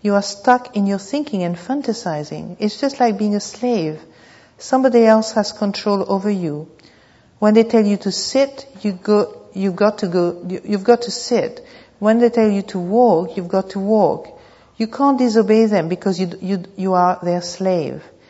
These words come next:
Being enslaved by the senses is the same. No matter how, how hard you try, you can't s-, seem to shake it off. And if you expect others to do it for you,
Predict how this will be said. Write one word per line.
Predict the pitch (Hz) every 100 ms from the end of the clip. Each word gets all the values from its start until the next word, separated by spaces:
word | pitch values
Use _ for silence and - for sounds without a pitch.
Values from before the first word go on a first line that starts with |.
| _ _ _ _
Being | 196 302
enslaved | 277 226 - 226 226 226
by | 220
the | 190 185
senses | - 214 202 - 165
is | 175 170
the | 170
same. | - 196 175 156 156 - _ _ _
No | 202 208
matter | 208 214 208
how, | 185 196 202 -
how | - 202 190
hard | - - 202 214 226
you | 214
try, | - - 190 165 151 160 - - -
you | 170
can't | - 202 196
s-, | - - _ _
seem | - - - - 190 190
to | -
shake | - 180 175
it | 170 170
off. | 165 156 - - _ _ _ _ _
And | 196 208
if | 220 240
you |
expect | 214 - - 302 302 -
others | 214 190 165 170
to | 170
do | 180
it | 180
for | - 185
you, | 175 196 180